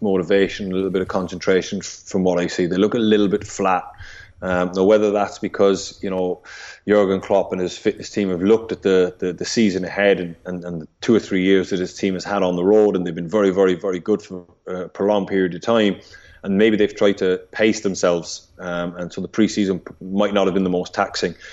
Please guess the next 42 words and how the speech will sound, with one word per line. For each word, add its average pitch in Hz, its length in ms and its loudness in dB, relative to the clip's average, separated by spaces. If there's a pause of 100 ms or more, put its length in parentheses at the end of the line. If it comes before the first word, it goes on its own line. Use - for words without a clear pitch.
(300)
Maybe 98 220 4
that 95 160 2
they 95 100 0
kind 95 220 -2
of 90 180 -2
just - 220 -10
look 98 260 0
to 92 120 -4 (140)
kind 95 160 0
of 87 60 -8
hit - 260 -4
peak 107 240 0
form 104 360 4
because 92 220 -4
you've 87 60 -10
got 98 100 -6
the 92 60 -8
World 101 340 2
Cup - 260 -6
factored 98 380 -2
into 98 300 0
it. 98 140 2 (500)
Um, 104 460 2
so - 120 -8
maybe 123 360 4
there's 113 140 -2
something 113 240 -2
along 104 220 2
those 101 260 2
lines 98 460 0
that 95 200 -8
maybe 104 200 0
he 101 100 0
realised 95 480 2
that 90 80 -10
we 90 80 -12
can't 107 360 -8
set 107 320 0
off 101 260 0
at 92 80 -6
a - 20 -10
sprint. - 580 0